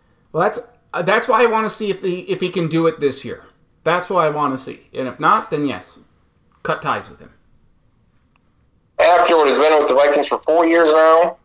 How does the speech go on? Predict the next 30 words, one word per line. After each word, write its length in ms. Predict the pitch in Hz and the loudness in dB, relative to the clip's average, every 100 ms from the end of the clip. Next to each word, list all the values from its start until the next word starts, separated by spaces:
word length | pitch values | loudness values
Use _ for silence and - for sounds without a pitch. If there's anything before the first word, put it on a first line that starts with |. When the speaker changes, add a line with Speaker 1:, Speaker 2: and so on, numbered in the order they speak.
| _ - | _ -10
Speaker 1:
Mm-hmm. 340 | 143 139 175 226 _ _ _ _ _ _ _ _ _ _ _ _ _ _ _ _ _ _ _ _ _ _ | -6 -6 -6 -10 _ _ _ _ _ _ _ _ _ _ _ _ _ _ _ _ _ _ _ _ _ _
Speaker 2:
And 600 | 127 127 123 120 120 120 | 2 4 6 4 4 4
they've 200 | 120 123 | 2 2
just 240 | 127 117 | -2 -2
kind 160 | 135 131 | 2 2
of 60 | 123 | 2
been 120 | 117 | 0
spinning 300 | - 143 131 | 0 0 2
their 140 | 120 | 2
wheels 320 | 151 170 156 | 2 2 2
for 80 | 160 | 0
the 60 | 147 | 2
most 240 | 151 147 | 2 2
part. 380 | - 147 147 147 - - _ _ _ _ _ _ _ _ _ _ _ _ | 2 4 2 0 -8 -14 _ _ _ _ _ _ _ _ _ _ _ _
And 300 | 117 120 117 | 2 4 4
I 80 | 110 | 2
feel 220 | - 127 | 2 4
like, 520 | 120 117 113 - - _ _ _ _ _ _ _ _ _ _ _ - | 4 4 2 -2 -16 _ _ _ _ _ _ _ _ _ _ _ 0
like, 160 | 123 | 0
he's 200 | 180 180 | 2 0
audible 540 | 127 131 135 131 127 123 | 2 4 2 2 0 0
before. 460 | 113 - 117 110 | -2 0 2 2
I 40 | - | 2
feel 160 | 127 | 2
like 220 | 120 117 | 4 2
he 140 | - 120 | 0 0
has 220 | 113 101 | 0 -2
done 260 | 110 107 110 | 0 2 2
that 220 | 110 110 | 2 0
before. 600 | 110 - 113 113 110 | -4 0 2 4 2